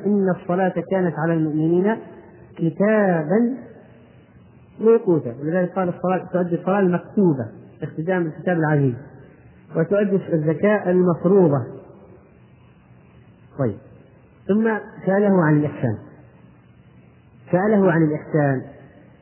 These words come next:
قال: "ما الإحسان؟" ما هو الإحسان في اللغة؟ الإحسان مصدر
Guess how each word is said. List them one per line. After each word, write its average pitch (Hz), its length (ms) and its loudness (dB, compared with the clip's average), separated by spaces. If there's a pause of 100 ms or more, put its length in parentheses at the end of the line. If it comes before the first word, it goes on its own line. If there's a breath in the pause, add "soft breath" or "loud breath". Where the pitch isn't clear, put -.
(520)
قال: 208 260 2
"ما 214 60 4
الإحسان؟" 151 420 -4 (1900)
ما 226 200 2
هو 202 160 4
الإحسان 185 600 0
في - 100 -4
اللغة؟ 127 320 -2 (1080)
الإحسان 247 480 0
مصدر 175 400 0